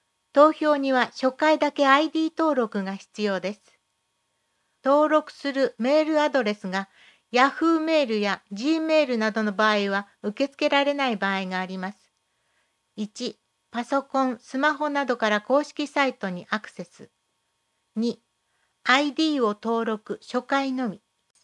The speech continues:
三、発行されたアイディーでログイン。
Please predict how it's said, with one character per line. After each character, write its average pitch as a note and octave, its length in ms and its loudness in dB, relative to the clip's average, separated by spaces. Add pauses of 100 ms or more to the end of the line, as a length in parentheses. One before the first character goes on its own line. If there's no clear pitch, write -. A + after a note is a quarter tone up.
(600)
三、 D4 300 0 (360)
発 C4+ 260 2
行 E4 220 0
さ D#4 160 2
れ D4+ 100 2
た C4+ 240 2
ア C4+ 60 2
イ C4+ 140 -4
デ C4+ 100 -8
ィ B3+ 80 -6
ー G#3+ 60 -10
で F#3+ 200 -4
ロ G3 140 -2
グ B3 160 -2
イ A#3+ 140 -4
ン。 D3+ 100 -10